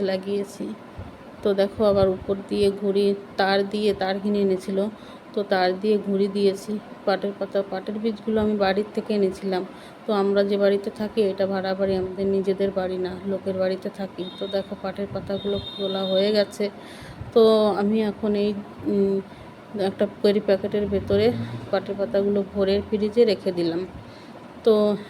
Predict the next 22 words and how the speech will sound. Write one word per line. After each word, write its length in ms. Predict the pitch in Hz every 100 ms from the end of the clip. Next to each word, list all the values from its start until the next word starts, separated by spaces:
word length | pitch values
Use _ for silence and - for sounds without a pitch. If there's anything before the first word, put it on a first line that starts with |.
| -
একটু 220 | 233 226 226
পরে 220 | 220 214 208
রান্না 260 | 202 202
করবো। 240 | 202 196 202
আর 120 | 202
যদি 260 | 196 196 214
আমি 240 | 202 196 202 202
আগলা 300 | 196 202 208
রেখে 280 | 208 233
দিই, 200 | 214 220 220 - - - - 220
উম, 240 | 208 202 196 226
ইসে, 300 | - 214 185 190 185 -
উম, 180 | 214 202 - - - - - 220
রেখে 240 | 226 220 226
দিলে 220 | 226 214
পরে 180 | - 202
একটু 180 | 196 226
শুকিয়ে 440 | - 226 - 214 190
যাবে। 300 | 190 185 190 - - - -
তো 80 | 208
যার 200 | 202 196
কারণে, 420 | 202 208 202 202